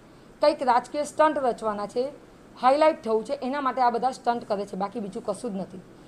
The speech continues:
મીડિયા વગર કામ કરવાની એમની ક્ષમતા નથી એવું મને લાગી રહ્યું છે. એક લેડીઝ પ્રમુખ છું અને હર હંમેશ લેડીઝ પ્રમુખને ટાર્ગેટ કરે છે. હું એમની વાત કરું તો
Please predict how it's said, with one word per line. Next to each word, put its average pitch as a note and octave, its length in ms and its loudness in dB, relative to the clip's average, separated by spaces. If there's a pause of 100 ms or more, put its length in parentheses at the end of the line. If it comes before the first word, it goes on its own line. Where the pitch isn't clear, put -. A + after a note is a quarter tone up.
(480)
મીડિયા D#4 320 6
વગર D#4+ 280 6
કામ D4+ 260 0
કરવાની D4 320 0
એમની C#4 180 -2
ક્ષમતા C4 400 2
નથી C4 360 -2
એવું C4+ 160 2
મને A3+ 200 -2
લાગી G#3 260 0
રહ્યું F3+ 220 -4
છે. F#3+ 120 -18 (680)
એક D#4+ 200 -2
લેડીઝ C#4+ 440 0 (140)
પ્રમુખ C4+ 340 2
છું A#3 360 -4 (360)
અને D4 220 0 (200)
હર C#4 180 6
હંમેશ C4+ 500 -2
લેડીઝ B3 340 0
પ્રમુખને B3+ 460 -4
ટાર્ગેટ G3 440 0
કરે F3 180 -4
છે. - 120 -16 (420)
હું C#4+ 80 2
એમની D#4+ 240 2
વાત D#4 240 6
કરું D#4 160 0
તો D#4+ 160 2